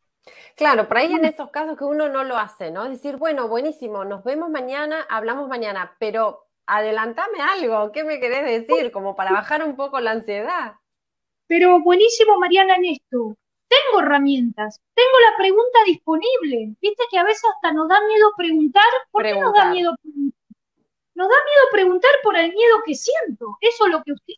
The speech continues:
Speaker 2: lo, lo, digamos, lo que no podemos a veces identificar.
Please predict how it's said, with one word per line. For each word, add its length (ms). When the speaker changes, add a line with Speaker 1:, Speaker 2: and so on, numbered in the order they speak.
Speaker 2:
lo, 220
lo, 280
digamos, 420
lo 160
que 200
no 200
podemos 360
a 40
veces 200
identificar. 760